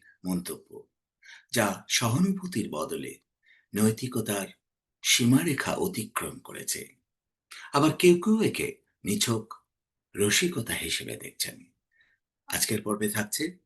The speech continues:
YouTube ও সামাজিক মাধ্যমে শাওনের পোস্ট ঘিরে জনমতের প্রতিক্রিয়ার বিশ্লেষণ। অসংখ্য মন্তব্যে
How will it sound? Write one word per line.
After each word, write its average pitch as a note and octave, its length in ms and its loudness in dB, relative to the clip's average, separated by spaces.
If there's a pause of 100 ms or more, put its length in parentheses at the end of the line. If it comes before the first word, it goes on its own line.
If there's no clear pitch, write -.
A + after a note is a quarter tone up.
(420)
YouTube D#3+ 440 4 (340)
ও A#2+ 40 -6
সামাজিক F3 500 2
মাধ্যমে - 440 -2 (420)
শাওনের C3+ 480 4
পোস্ট C3 400 0
ঘিরে - 280 -10 (400)
জনমতের G#2 640 0 (480)
প্রতিক্রিয়ার C3+ 600 -2 (280)
বিশ্লেষণ। - 640 -2 (2250)
অসংখ্য G#3+ 520 4
মন্তব্যে F#2+ 680 2